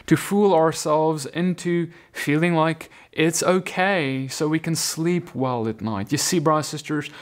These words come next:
why we do what we do is everything to God's kingdom.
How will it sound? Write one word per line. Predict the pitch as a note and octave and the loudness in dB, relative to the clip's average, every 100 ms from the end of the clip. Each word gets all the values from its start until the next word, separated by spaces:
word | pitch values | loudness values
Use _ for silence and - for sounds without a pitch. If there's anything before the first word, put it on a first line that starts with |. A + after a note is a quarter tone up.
| - A#2 | -18 -12
why | C3+ D3 E3 | 0 4 4
we | G3 G3 | 2 0
do | D3 D#3+ F3 | 2 4 4
what | E3+ D#3 | 4 2
we | D3+ | 0
do | C#3+ D3 | 2 2
is | C#3 - - | 0 -6 -10
everything | - G3 E3+ D#3 D#3+ D#3 D3+ C3 C#3 C3 | -6 -4 -2 0 2 4 2 2 0 -2
to | C#3 | -2
God's | C3 B2+ A#2+ | -2 -2 -2
kingdom. | - - A#2 A#2 D#2+ A#2 | -6 -8 -8 -8 -10 -12